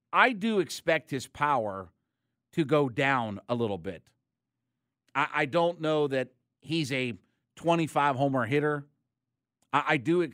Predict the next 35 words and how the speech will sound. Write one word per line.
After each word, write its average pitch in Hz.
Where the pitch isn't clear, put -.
I 135
do 151
expect -
that 127
his, 127
his 165
power 151
will 131
tail 135
off 139
a 117
little 98
bit, 82
and 202
teams 233
will, 151
teams 247
will 170
pitch -
him 131
differently 120
this 110
year. 123
I, 151
I -
think 170
he 170
takes 165
a 127
step 147
back 143
from 123
his 113
power 160
numbers. 170